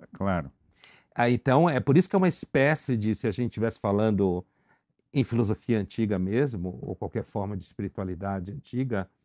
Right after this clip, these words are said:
Speaker 2: a gente diria que há uma transformação espiritual nisso.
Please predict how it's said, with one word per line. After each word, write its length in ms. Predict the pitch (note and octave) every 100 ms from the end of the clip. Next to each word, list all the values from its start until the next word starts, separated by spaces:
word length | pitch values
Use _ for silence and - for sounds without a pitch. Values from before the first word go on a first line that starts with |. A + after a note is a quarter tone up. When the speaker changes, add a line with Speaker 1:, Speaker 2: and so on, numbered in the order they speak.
| _ _ _
Speaker 2:
a 60 | G#2+
gente 300 | F#2+ G#2+ -
diria 260 | G#2+ A#2 C3+
que 240 | - D3+
há 280 | C3+ C3+ E3+ - _ -
uma 140 | B2+
transformação 1120 | - - D#3 F#3 - E3 D3 C3 - C3 C3
espiritual 760 | B2 - C3 A#2 - F#2 F2 E2+
nisso. 280 | E2+ -